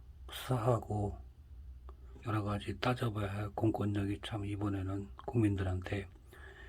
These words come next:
많은 실망감을 안겨줬습니다. 뭐 국회의원도 마찬가지고 국회 계류 중에 뭐 연기돼 있고 뭐 어떤 이런저런 소문도 많고 그런데,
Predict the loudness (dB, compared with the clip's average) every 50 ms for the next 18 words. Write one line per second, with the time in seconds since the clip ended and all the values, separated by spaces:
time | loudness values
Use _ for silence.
0 | -16 -16 -16 -16 -10 -2 2 2 4 4 4 2 2 4 4 4 6 6 4 4
1 | 4 2 0 0 -2 -6 -6 -4 -4 -4 -2 -2 -4 -2 -2 -2 -2 -2 -4 -4
2 | -6 -10 -12 -12 -12 -14 -14 -12 -8 -6 -4 -2 -2 -2 -2 0 4 6 6 6
3 | 6 4 2 0 -2 -6 -10 -14 -16 -16 -18 -18 -18 -16 -16 -16 -10 -4 -2 0
4 | 0 2 2 2 2 2 2 -2 -2 -4 -6 -4 -2 -4 -4 -4 -6 -8 -8 -6
5 | -2 2 2 2 4 4 4 4 6 4 4 4 4 4 4 4 2 0 0 0
6 | 0 -4 -6 -12 -16 -16 -16 -16 -10 0 4 8 8 8 8 8 4 2 0 -2
7 | -2 -6 -6 -2 0 0 0 0 2 4 4 6 6 6 6 4 2 0 0 2
8 | 4 4 4 4 2 0 0 0 0 -2 -2 -2 -2 0 0 -2 -2 -4 -6 -8